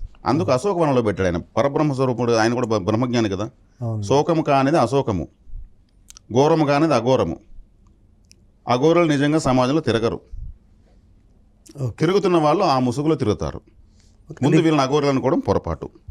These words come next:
Speaker 2: అంతే, ఇప్పు-, వీడు అఘోరి అనుకోవడం మనదే పొరపాటు అంటారు. హా,
Speaker 1: తెలియక
Speaker 2: సరే.
Speaker 1: అన-, అనొచ్చేమో కానీ వీళ్ళు అఘోరులు కాదు.
Speaker 2: ఓకే, అంటే అఘోరీలు కానప్పుడు ఆ బూడిద పూసుకొని జనాల్ని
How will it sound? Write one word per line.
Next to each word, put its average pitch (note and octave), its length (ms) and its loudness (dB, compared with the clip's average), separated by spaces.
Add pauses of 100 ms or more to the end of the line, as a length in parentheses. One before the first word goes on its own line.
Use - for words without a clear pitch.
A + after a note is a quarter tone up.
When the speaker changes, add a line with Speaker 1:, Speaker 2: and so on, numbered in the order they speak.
(160)
Speaker 2:
అంతే, C3 200 -2
ఇప్పు-, A#2 220 -8
వీడు C3 200 2
అఘోరి C#3 400 8
అనుకోవడం D3+ 380 4
మనదే C#3 240 6
పొరపాటు A#2 360 -2
అంటారు. G2 280 -8 (640)
హా, A3 80 2
Speaker 1:
తెలియక F#3 280 6
Speaker 2:
సరే. A3 100 0
Speaker 1:
అన-, D#3 220 0
అనొచ్చేమో C#3+ 480 0
కానీ E3 240 0
వీళ్ళు C3 180 2
అఘోరులు C#3 280 -2
కాదు. G2 340 -2 (360)
Speaker 2:
ఓకే, C#3 120 -4
అంటే C3 200 0
అఘోరీలు F#3 640 4
కానప్పుడు D#3+ 720 0
ఆ B2+ 200 -2
బూడిద B2+ 480 4
పూసుకొని A2+ 680 -6
జనాల్ని A#2 640 -4